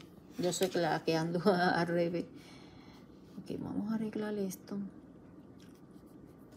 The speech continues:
Recuerden que la estoy haciendo con ustedes por primera vez.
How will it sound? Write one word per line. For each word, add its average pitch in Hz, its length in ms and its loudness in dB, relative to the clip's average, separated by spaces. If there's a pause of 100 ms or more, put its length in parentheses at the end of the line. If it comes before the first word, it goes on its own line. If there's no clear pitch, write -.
(480)
Recuerden 175 500 4
que 202 140 6
la 180 80 6
estoy 170 280 2
haciendo 190 440 4
con 165 200 2
ustedes 165 560 0
por 165 120 -2
primera 160 540 -2
vez. 165 540 -6